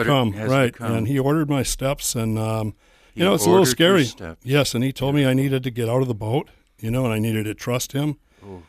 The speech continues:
Speaker 1: And, uh, so it's like, "Okay, Lord." And, um, so I started a nonprofit organization called Lost Sheep Ministries, M N. And, uh, I just make myself available, uh, to the community out there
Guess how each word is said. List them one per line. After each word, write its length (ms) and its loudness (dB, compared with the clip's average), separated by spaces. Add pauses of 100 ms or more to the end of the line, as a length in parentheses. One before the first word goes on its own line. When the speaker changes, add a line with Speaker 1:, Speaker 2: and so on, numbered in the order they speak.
(140)
Speaker 1:
And, 320 2
uh, 260 0
so 240 -4
it's 160 -6
like, 180 -4
"Okay, 260 -8
Lord." 280 -4 (160)
And, 300 -2
um, 400 -2 (340)
so 160 4
I 60 6
started 400 2
a 40 4
nonprofit 680 2 (260)
organization 640 -2
called 240 -4
Lost 240 0
Sheep 200 -2
Ministries, 680 -4 (140)
M 160 -2
N. 280 -2 (540)
And, 460 -2
uh, 340 -2
I 80 -4
just 220 -8
make 180 -4
myself 440 -4
available, 600 -2 (500)
uh, 440 -6
to 180 -2
the 120 0
community 440 4
out 200 2
there 300 0